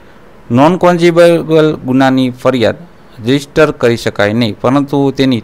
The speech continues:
તપાસ હાથ ધરી શકાય નહીં. ન register કરી શકાય, ન એની હાથ ધરી શકાય. કેમાં? નોન કોન્જિબલમાં, આમાં, એફ આઈ આરમાં, બરોબર.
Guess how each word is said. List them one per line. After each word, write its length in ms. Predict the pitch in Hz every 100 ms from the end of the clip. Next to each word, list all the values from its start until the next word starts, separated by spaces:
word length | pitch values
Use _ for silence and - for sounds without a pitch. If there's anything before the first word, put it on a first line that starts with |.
| -
તપાસ 380 | 156 143 104 - -
હાથ 160 | 117 120
ધરી 260 | 113 107
શકાય 320 | 101 101 95 95
નહીં. 180 | 95 - - - - 120
ન 140 | 123 147 151 - -
register 440 | 139 156 170 - 110
કરી 220 | 104 101
શકાય, 320 | 101 - 120 156 - - - 117
ન 100 | 120 123
એની 240 | 123 123 117
હાથ 160 | 120
ધરી 220 | 95 95
શકાય. 280 | 92 - 95
કેમાં? 260 | 95 123 107
નોન 240 | 117 127
કોન્જિબલમાં, 800 | 120 110 104 98 98 95 95 95 - - -
આમાં, 140 | 104 110
એફ 120 | 107
આઈ 60 |
આરમાં, 200 | 95 92
બરોબર. 200 | 107 147